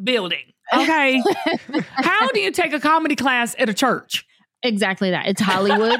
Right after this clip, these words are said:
Speaker 1: <laughs>
Speaker 2: and, and the church is well aware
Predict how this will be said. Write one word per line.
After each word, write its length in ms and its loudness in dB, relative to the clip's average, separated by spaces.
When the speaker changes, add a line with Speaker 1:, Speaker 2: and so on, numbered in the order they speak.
Speaker 1:
<laughs> 40 -4
Speaker 2:
and, 420 0
and 440 0
the 200 -2
church 600 0
is 200 0
well 340 2
aware 600 2